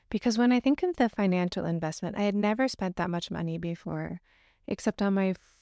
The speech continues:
formal graduate education. And it dawned on me that I really needed to be around more women who were excited and energized and interested in the same things that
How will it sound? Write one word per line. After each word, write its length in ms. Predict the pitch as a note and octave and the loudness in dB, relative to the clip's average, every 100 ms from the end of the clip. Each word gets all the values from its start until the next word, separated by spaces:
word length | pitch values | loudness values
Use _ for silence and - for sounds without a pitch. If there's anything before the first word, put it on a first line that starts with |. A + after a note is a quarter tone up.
| _ | _
formal 440 | G#3 G3+ G3+ F#3+ | 0 2 2 2
graduate 520 | F3+ F3 F3+ F#3 E3+ D#3+ | 0 0 0 2 0 0
education. 760 | F3 F3 - E3+ - - G3 - _ _ | -2 -4 -6 -8 -6 -8 -8 -12 _ _
And 120 | - B3 | -2 0
it 120 | A#3+ | 0
dawned 280 | G#3 A#3+ A#3+ | 0 2 2
on 120 | F3 | 2
me 140 | E3+ | 0
that 140 | D#3+ E3+ | 0 2
I 120 | G3 | 2
really 560 | F#3 E3+ F3 F3 E3+ | 0 0 0 2 2
needed 320 | E3+ E3+ E3+ E3+ | 0 0 0 -2
to 80 | |
be 180 | E3+ F3 | -2 0
around 340 | E3 E3 E3 E3+ | 0 0 2 0
more 220 | E3 E3+ | 0 0
women 320 | E3 E3 E3 | 0 0 -2
who 140 | E3+ | -2
were 140 | F3+ E3+ | -2 -2
excited 640 | F3 - B3+ A#3+ G#3 F3+ | -4 -4 0 2 2 0
and 180 | F3+ F3+ | -2 -2
energized 640 | A#3+ B3+ A#3 G#3 F3+ F3 G3+ | 0 2 2 0 0 -2 0
and 160 | F#3 - | -2 2
interested 760 | B3 - G#3+ - F3 F3 F3+ - | 2 2 -4 -2 -2 -2 -4 -2
in 120 | G3 | 0
the 80 | F#3 | 0
same 280 | - F3+ | 0 0
things 320 | F3 F3+ F3+ | 0 -2 -2
that 120 | - | -4